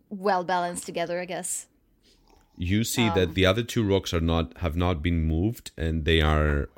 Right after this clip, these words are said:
Speaker 2: quite bigger than the one that the maid's hand just pulled up.
Speaker 1: If I were,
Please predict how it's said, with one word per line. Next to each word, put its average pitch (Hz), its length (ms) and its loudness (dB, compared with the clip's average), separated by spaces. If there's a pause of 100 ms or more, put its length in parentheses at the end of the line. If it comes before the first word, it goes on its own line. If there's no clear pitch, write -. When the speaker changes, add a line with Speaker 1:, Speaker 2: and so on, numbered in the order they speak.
(120)
Speaker 2:
quite 82 540 0
bigger 73 420 4
than 69 320 0
the 71 100 0
one 67 220 0
that 65 260 -4
the 67 60 -6
maid's 73 320 0
hand 65 220 -4
just 69 240 -6
pulled 65 240 -10
up. - 260 -10 (220)
Speaker 1:
If 226 160 -4
I 226 80 4
were, 220 580 -2